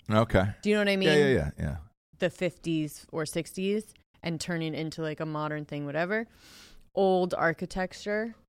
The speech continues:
Speaker 2: I think, is beautiful.
Speaker 1: Yeah.
Speaker 2: When they don't do much to it, like, either clean it up or fix little pieces of it. But that I could look at all day. If I, like, went to, like, for example, France, you know,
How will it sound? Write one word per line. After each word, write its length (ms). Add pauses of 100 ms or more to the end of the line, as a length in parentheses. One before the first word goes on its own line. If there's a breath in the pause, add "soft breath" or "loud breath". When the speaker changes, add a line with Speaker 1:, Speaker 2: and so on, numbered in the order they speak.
(240)
Speaker 2:
I 80
think, 300
is 580 (500)
beautiful. 720 (680)
Speaker 1:
Yeah. 200
Speaker 2:
When 80
they 100
don't 320
do 180
much 320
to 160
it, 220
like, 200
either 220
clean 300
it 100
up 220
or 80
fix 320
little 160
pieces 360
of 160
it. 300
But 300 (1120)
that 360
I 140
could 220
look 200
at 280 (420)
all 140
day. 300 (440)
If 60
I, 60
like, 140
went 280
to, 360 (300 loud breath)
like, 160
for 140
example, 500
France, 640 (100)
you 140
know, 180